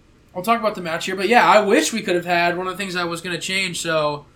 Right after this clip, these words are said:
um, quarter two, we got the match here. Tiger and Peyton versus Phil and Tom Brady. Um, just give me a reaction. Anything you would wanna change. What you thought was most entertaining here is for our first topic. Um,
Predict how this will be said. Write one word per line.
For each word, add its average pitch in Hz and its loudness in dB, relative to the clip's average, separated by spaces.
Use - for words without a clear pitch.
um, 151 -4
quarter 214 4
two, 202 0
we 202 -4
got 190 2
the 190 -6
match 180 2
here. 180 -2
Tiger 196 2
and 170 -8
Peyton 190 -2
versus 175 -2
Phil 190 -2
and 190 -6
Tom 185 -2
Brady. 180 0
Um, 156 -8
just 170 -10
give 220 -4
me 214 -2
a 208 -2
reaction. 202 0
Anything 190 -8
you 202 -4
would 185 0
wanna 175 -4
change. 202 -4
What 175 -4
you 175 -6
thought 180 -2
was 160 -6
most 175 -6
entertaining 170 -4
here 151 -6
is 151 -10
for 156 -8
our 147 -4
first 165 -8
topic. 156 -6
Um, 151 -4